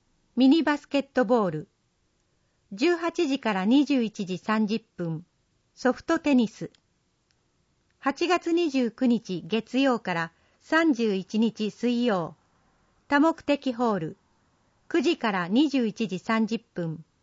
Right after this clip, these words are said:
卓球。八月二十八日日曜から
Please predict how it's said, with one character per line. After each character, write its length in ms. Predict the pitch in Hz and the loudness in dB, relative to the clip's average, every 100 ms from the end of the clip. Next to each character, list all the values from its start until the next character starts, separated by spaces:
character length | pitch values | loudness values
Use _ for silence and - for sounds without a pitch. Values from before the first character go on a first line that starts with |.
| _ _ _ | _ _ _
卓 180 | 240 240 _ | -4 -4 _
球。 360 | - 247 233 - _ _ _ _ _ _ _ _ _ | -4 -2 -2 -4 _ _ _ _ _ _ _ _ _
八 280 | 285 294 320 | -4 -2 -2
月 300 | 339 320 320 | -2 4 6
二 160 | 330 | 6
十 240 | 294 247 208 | 4 0 -2
八 280 | 214 - | -6 -2
日 440 | 240 240 - 220 - | 0 0 -2 -8 -6
日 360 | 208 233 233 262 | -2 -2 0 0
曜 180 | 294 254 | 2 0
か 160 | - | -4
ら 200 | 180 175 | -6 -6